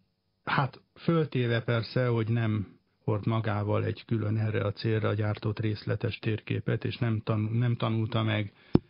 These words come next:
az első szótól az utolsóig az aktuális parkolási rendeletet. De, ö, mit tud valaki csinálni, aki utcán élő hajléktalan, ahhoz, hogy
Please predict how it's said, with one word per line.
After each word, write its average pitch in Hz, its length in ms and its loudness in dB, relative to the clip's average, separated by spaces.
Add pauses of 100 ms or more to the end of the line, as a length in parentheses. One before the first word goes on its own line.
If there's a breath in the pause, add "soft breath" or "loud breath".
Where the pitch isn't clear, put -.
(340 loud breath)
az 113 100 -4
első 120 420 0
szótól 113 380 -2
az 110 100 0
utolsóig 107 760 0
az 104 200 0
aktuális 107 540 0
parkolási 101 680 -2
rendeletet. 101 840 -8 (420 soft breath)
De, 110 400 0 (300)
ö, 120 180 2 (500)
mit 202 340 0
tud 110 300 -2 (140)
valaki 110 480 0
csinálni, 104 640 0
aki 104 260 -2
utcán 107 400 -2
élő 104 220 0
hajléktalan, 107 760 -2 (680 soft breath)
ahhoz, 151 560 2 (160)
hogy 143 720 2